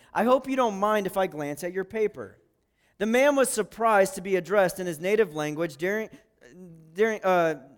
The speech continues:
to be addressed in his native language. During the trip, they began to talk. The man began to share with Sternberger his heartrending story. His last name was Paskin. When the war started, he was a law student.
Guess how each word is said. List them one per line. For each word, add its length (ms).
to 100
be 120
addressed 340
in 80
his 100
native 260
language. 520
During 320
the 80
trip, 320
they 80
began 320
to 120
talk. 500
The 100
man 240
began 300
to 80
share 380
with 140
Sternberger 680
his 280
heartrending 640
story. 640
His 160
last 300
name 220
was 160
Paskin. 560
When 120
the 80
war 240
started, 420
he 120
was 160
a 60
law 300
student. 640